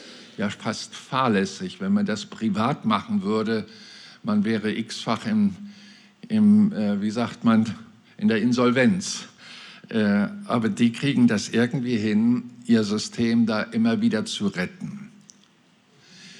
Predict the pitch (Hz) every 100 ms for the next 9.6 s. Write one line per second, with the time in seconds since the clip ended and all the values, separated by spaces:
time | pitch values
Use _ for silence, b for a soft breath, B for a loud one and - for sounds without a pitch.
0 | B B B 104 147 190 190 151 170 117
1 | 139 151 127 175 151 110 - - 165 196
2 | 190 - 123 117 101 107 127 170 - -
3 | - - _ - - - _ _ - 147
4 | 175 165 - 165 202 208 190 - 127 131
5 | 127 120 120 123 120 - 110 - 123 110
6 | 113 107 110 123 147 147 147 - 123 196
7 | 226 117 101 92 113 120 - - - _
8 | _ - - 113 120 117 139 180 - 165
9 | 127 120 - 101 143